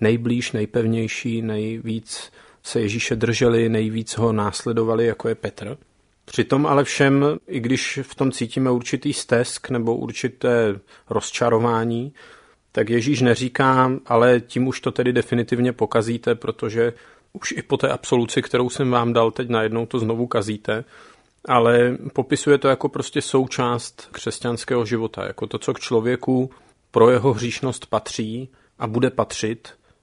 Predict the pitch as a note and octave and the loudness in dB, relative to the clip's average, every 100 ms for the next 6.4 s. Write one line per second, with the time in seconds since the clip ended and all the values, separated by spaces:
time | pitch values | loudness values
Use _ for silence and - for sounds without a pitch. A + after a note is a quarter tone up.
0 | _ A#2+ B2 G#2 A#2 A#2+ A#2 A#2 A2 A2 | _ -2 0 0 -2 -2 -2 -2 -2 -2
1 | A2+ A#2 A2 - A2 - - G#2 B2 - | -4 -4 -6 -8 -12 -12 -14 -16 -16 -20
2 | - - - _ - G2+ A#2 B2+ C3+ C#3+ | -20 -20 -20 _ -4 2 4 4 4 2
3 | - B2 A#2+ C3 C#3 D3 D3+ - _ _ | 6 8 8 6 6 4 2 -2 _ _
4 | _ _ _ - - A#2+ A#2+ A#2+ - C3 | _ _ _ -20 0 4 6 4 2 0
5 | - B2+ A#2 - A#2+ D3 B2+ A#2+ B2+ B2 | -2 -2 0 0 0 0 2 0 0 2
6 | G#2+ G2+ G#2+ C3+ | 2 2 0 -4